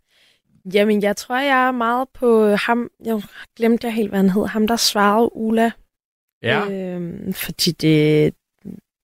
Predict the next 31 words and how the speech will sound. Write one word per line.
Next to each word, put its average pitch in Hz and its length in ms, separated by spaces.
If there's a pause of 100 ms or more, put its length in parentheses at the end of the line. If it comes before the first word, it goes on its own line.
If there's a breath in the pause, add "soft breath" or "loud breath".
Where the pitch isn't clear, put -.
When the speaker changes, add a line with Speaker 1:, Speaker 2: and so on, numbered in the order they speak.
(380)
Speaker 2:
Det 165 140
er 208 40
en, 156 100
det 139 460
er 226 80
en 160 100
moderne 139 460
mand. 127 240
Nu 139 60
skal 131 200
du 117 40
se, 123 300 (420)
hvad 113 160
var 123 140
det 135 100
nu, 117 160
han 113 180
hed? 120 220
Ja, 98 240
nu, 98 140
nu 120 220
skal - 180
jeg 98 100
lige 131 240
Speaker 1:
Ja. 196 60
Speaker 2:
kalde 101 220
ham 101 180
frem 123 320
på 110 100
skærmen 120 480
igen. 123 380